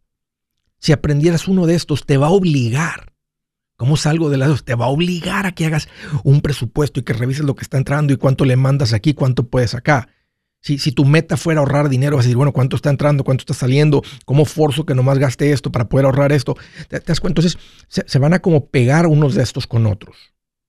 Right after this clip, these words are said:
A veces donde termina uno, empieza el otro. A veces van varios o tres al mismo tiempo. El punto es que van juntos.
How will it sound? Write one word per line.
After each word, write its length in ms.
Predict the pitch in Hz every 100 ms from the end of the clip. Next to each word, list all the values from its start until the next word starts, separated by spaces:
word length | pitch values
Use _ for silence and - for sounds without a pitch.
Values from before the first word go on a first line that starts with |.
| _ _ _ _ _ _
A 100 | 135
veces 180 | 143 165
donde 240 | 160 139
termina 360 | 135 127 165 156
uno, 220 | 165 160
empieza 360 | 135 151 139 143
el 60 |
otro. 200 | 151 127
A 20 |
veces 200 | 131 151
van 280 | 156 160 139
varios 280 | 143 160 139
o 60 | 139
tres 220 | 139 139
al 140 | 147
mismo 480 | 127 135 131 143 131
tiempo. 580 | 139 190 185 110 - - _ _ _ _ _ _ _ _ _ _ _ _ _ _ _ _ -
El 160 | 135
punto 400 | - 151 190 180
es 80 | 156
que 140 | -
van 200 | 131 131
juntos. 720 | 123 104 131 175 147 101 73